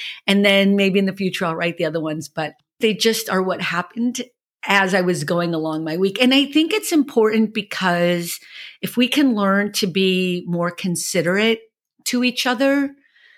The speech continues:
I think that would make the world a better place. And I know that sounds kind of hokey and weird and, like,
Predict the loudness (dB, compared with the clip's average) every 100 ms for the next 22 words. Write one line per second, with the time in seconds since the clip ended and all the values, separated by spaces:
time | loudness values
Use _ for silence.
0 | _ _ _ _ _ 0 0 0 -6 0
1 | 2 2 0 -6 -2 0 2 2 -2 -2
2 | 0 -2 -4 -6 -6 -6 -4 -4 -4 0
3 | 0 0 0 0 2 0 -2 -4 -4 -4
4 | -6 -6 -4 -4 -4 -2 -2 0 -2 0
5 | -2 -4 -4 -2 2 2 4 2 2 0
6 | -2 -4 -6 -6